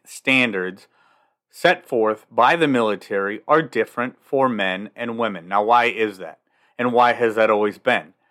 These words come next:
It is because, on average, the average man can perform things physically and do things physically that the average woman cannot.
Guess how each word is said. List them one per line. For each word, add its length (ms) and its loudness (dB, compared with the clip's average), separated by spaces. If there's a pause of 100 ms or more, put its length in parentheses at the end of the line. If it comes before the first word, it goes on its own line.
(180)
It 140 -4
is 120 -2
because, 560 0
on 260 2
average, 520 -2 (220)
the 180 -8
average 460 2
man 640 -2 (440)
can 340 0
perform 920 0 (520)
things 320 0
physically 920 0
and 220 -6
do 160 0
things 320 0
physically 640 -2 (260)
that 160 0
the 220 0
average 520 2
woman 480 -4 (160)
cannot. 800 -2